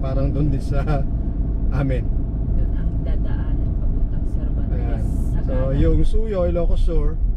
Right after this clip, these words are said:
Speaker 1: ang daan din papuntang Cervantes, Ero-, Cervantes, Ilocos Sur, hanggang sa Sagada.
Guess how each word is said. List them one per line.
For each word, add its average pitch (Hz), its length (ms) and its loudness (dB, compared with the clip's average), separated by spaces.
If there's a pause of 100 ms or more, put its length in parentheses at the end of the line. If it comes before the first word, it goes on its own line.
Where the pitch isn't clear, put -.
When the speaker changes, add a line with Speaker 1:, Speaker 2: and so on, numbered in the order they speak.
(360)
Speaker 1:
ang 151 260 0
daan 165 300 0
din 165 160 2
papuntang 147 640 0
Cervantes, 143 720 0
Ero-, 131 320 -2 (400)
Cervantes, 170 800 0 (320)
Ilocos 175 320 0
Sur, 160 240 2 (920)
hanggang 156 340 0
sa 160 140 -2
Sagada. 147 500 0